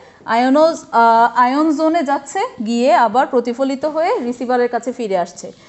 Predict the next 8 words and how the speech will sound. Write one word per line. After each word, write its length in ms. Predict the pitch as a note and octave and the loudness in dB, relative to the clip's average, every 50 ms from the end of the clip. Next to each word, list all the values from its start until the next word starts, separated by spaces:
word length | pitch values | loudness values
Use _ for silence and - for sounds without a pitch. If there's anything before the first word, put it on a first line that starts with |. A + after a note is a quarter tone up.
| _ _ - | _ _ -8
এই 180 | - E4+ F4+ F4 | -4 -2 -2 0
ধরনের 360 | F4 F#4 F4+ F4+ F4 F4 F4 | 0 0 0 0 0 -2 -2
প্রোপাগেশনকে 680 | - C#4+ C4+ A#3+ B3 A#3 A#3 A#3 A#3 C#4 B3 B3 C4 A#3+ | 0 0 0 0 0 0 0 -2 -2 -2 -2 0 0 0
বলা 240 | G#3+ A#3 A3 A3+ A3+ | 2 2 2 0 0
হয় 220 | B3 D4 E4 A#4+ B4 - - - - _ _ - | 0 0 0 0 -2 -6 -16 -20 -20 _ _ -20
স্কাই 360 | - - - - F4 E4+ E4 | -20 -18 -8 -4 -2 -2 0
প্রোপাগেশন। 600 | - C4+ A#3 G3+ G3 F3+ D#3 E3 - - - - - - _ _ _ - - - - - - - - - - | 0 -2 -4 -4 -4 -6 -8 -10 -12 -12 -18 -18 -18 -20 _ _ _ -20 -20 -20 -20 -20 -20 -20 -20 -10 -4
আবার 500 | - A#3+ D4 D4+ D4 A3+ A#3 C#4 G4+ | -2 -2 0 0 0 0 2 0 0